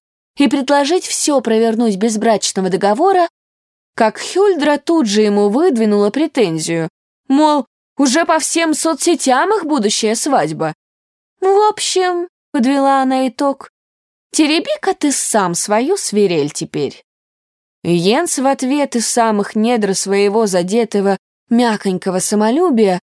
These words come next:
как рявкнет: «Ну и ладно, а я себе лучше найду. И без хвоста». У Хюльдры, подозреваю, были свои комплексы,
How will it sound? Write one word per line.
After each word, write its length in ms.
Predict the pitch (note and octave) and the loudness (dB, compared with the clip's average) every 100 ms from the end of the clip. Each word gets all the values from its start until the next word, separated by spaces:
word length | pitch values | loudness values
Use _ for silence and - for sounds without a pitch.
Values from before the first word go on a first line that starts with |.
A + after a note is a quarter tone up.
| _ _ | _ _
как 340 | - B3 - A#3+ | -2 -2 -2 -2
рявкнет: 800 | B3 E4+ D#4+ - G#3+ F#3 F3+ - _ _ _ _ _ _ - | 2 2 0 -2 -2 -2 -4 -14 _ _ _ _ _ _ 0
«Ну 260 | B3+ A3+ | 2 2
и 80 | A3+ | 2
ладно, 540 | B3 C#4+ G#3 G3 F#3 - _ _ _ _ _ | 2 2 0 -4 -4 -8 _ _ _ _ _
а 120 | D4+ | 0
я 240 | C4+ E4+ F4+ | 2 0 0
себе 340 | - G#3+ A#3+ | -2 0 2
лучше 460 | C4+ C#4 - - F#3+ | 2 0 -2 -4 -2
найду. 460 | F#3 F3+ F3+ F3 _ _ _ _ _ - | -2 -2 -4 -6 _ _ _ _ _ 0
И 200 | F4+ G4 | 2 2
без 260 | F4+ - | -2 -2
хвоста». 600 | - C#4 D4+ - - - - _ _ _ _ _ _ _ _ _ _ | -2 -2 -2 -4 -4 -4 -6 _ _ _ _ _ _ _ _ _ _
У 140 | G3+ G3+ | -2 -2
Хюльдры, 580 | - D#4 E4+ B3 C4 B3+ | -2 -2 0 0 0 0
подозреваю, 880 | A#3+ A3+ G#3+ A#3+ A#3 B3+ B3 A#3 | -2 -2 0 0 0 0 2 0
были 440 | G#3 G3+ C4+ B3 A#3+ | 0 -2 0 2 0
свои 580 | - A3+ A#3 B3 A#3 F3 | 0 0 0 2 0 -2
комплексы, 840 | - C4 A3+ F#3+ E3 - F3+ | -2 0 0 -2 -4 -4 -4